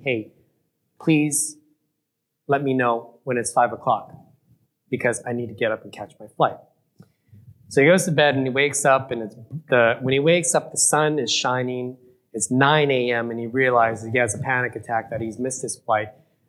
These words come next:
The important meeting that he's supposed to be at is gonna be happening in a couple of hours, and he's not gonna be there.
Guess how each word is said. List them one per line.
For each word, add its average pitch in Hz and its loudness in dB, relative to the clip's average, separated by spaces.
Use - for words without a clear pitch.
The 139 0
important 160 2
meeting 160 0
that 139 2
he's 135 -2
supposed 147 -2
to 135 -10
be 127 0
at - 0
is 117 -4
gonna 135 0
be 135 -6
happening 120 -2
in 113 -10
a - -12
couple 117 -6
of 110 -6
hours, 110 0
and 104 -10
he's 110 -6
not 107 -6
gonna 107 -12
be 110 -6
there. 90 -12